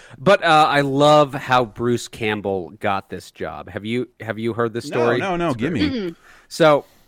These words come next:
Speaker 1: you know, he's coming off of Army of Darkness, and he's going into all these Fox executives.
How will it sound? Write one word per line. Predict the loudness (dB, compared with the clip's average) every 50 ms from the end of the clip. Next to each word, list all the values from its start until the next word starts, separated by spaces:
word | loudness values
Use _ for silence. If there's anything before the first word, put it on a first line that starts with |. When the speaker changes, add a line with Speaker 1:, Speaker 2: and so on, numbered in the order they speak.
| _ _
Speaker 1:
you | -4 -2 0
know, | 0 0 0 -2
he's | -4 -6 -6
coming | -4 -2 -2 0 0 0 0
off | 0 2 0 0 -2 -4
of | -6 -6 -4 -6
Army | -6 -6 -4 -4 -4 -4
of | -6 -6 -2
Darkness, | 0 2 2 0 0 -2 -4 -4 -2 -4 -4 -6 -10 -16 -18 _ -12
and | -8 -6 -6 -6 -6 -8 -8
he's | -10 -10 -12 -10 -6
going | -6 -4 -4 -4 -6
into | -6 -8 -8 -8 -8 -6
all | -6 -8
these | -8 -10 -12 -14 -16 -20 -20 _ _ _ -4
Fox | -2 -2 -2 -4 -8 -14
executives. | -16 -8 -4 -2 -2 -2 -2 -6 -6 -4 -4 -4 -4 -6